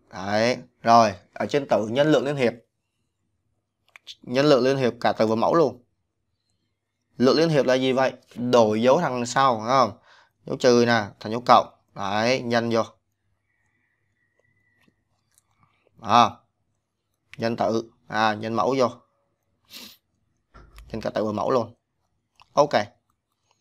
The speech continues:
Thì rõ ràng trên tử là hằng thức A cộng B, A trừ B.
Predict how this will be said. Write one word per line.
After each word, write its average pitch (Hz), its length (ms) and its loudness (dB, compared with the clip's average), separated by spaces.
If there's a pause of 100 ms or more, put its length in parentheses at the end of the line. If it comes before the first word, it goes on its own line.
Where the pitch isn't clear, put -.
(340)
Thì 127 160 2
rõ 123 160 6
ràng 139 180 6
trên 143 180 0
tử 117 180 4
là 117 140 0
hằng 117 220 -6
thức 156 260 -6 (360)
A 139 200 2
cộng 127 200 -4
B, 135 40 2
A 135 160 2
trừ 127 160 -6
B. 113 80 -4